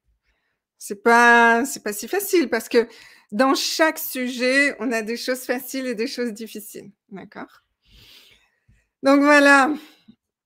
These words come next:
Alors, je regarde un petit peu vos messages. Salut, salut. Oui,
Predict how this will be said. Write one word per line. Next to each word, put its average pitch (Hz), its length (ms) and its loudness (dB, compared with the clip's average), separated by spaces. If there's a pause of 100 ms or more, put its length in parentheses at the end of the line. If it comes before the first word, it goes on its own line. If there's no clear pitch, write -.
(640)
Alors, 208 220 -2
je 233 120 -8
regarde 220 320 0
un 226 100 -4
petit - 180 -14
peu - 140 -8
vos 226 180 -6
messages. 240 800 2
Salut, 233 460 -6
salut. 262 640 -4
Oui, 254 520 -2